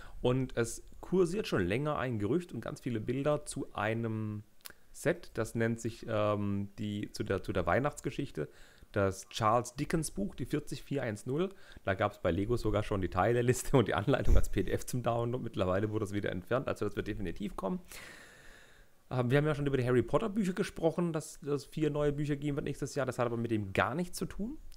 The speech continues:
Das Set sieht wirklich aus wie ein zugeklapptes Buch und auf dem Buchrücken sind schöne Verzierungen drauf, natürlich Aufkleber. Und obendrauf auf dem Buch, wo normalerweise das Cover war, ist ein drei D Abbilden ist von einem Kamin, von einem Zimmer mit gefliestem Boden, mit so einem Holzboden.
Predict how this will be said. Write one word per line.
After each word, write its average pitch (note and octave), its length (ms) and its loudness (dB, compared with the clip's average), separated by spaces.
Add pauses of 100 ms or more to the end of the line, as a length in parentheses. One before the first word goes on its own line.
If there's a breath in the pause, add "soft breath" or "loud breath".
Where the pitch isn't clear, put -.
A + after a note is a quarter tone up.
(140)
Das A#2+ 100 -2
Set F3 160 2
sieht B2 160 2
wirklich E3+ 300 -2
aus - 180 -6
wie - 60 -2
ein A2+ 100 -2
zugeklapptes - 600 -6
Buch G3+ 320 -4
und D#3 80 -4
auf C3 100 -6
dem A2 140 -4
Buchrücken F#3 420 -2
sind C3+ 300 -4
schöne B2+ 220 -2
Verzierungen E3+ 520 -2
drauf, D#3+ 340 0 (140)
natürlich - 400 -4
Aufkleber. C3 600 2 (640 soft breath)
Und C3 140 2
obendrauf D3 560 2
auf - 160 -2
dem A2+ 120 0
Buch, C#3+ 220 -2
wo C3 60 2
normalerweise G2+ 640 2
das F2 160 -4
Cover A#2 240 2
war, A2+ 100 6
ist A2+ 100 -2
ein F#2 80 -2
drei D#2+ 160 4
D F#2+ 180 0
Abbilden A#2 480 0
ist A#2 140 -6
von - 220 -4
einem D#2+ 260 -4
Kamin, F3+ 360 -2
von C3+ 120 -4
einem F2+ 280 0
Zimmer D3+ 360 0
mit A2+ 200 -4
gefliestem A#2+ 720 -4 (880)
Boden, D#3+ 340 0
mit F#2 140 -2
so F#2 80 -4
einem G#2 80 -2
Holzboden. C#3 680 -2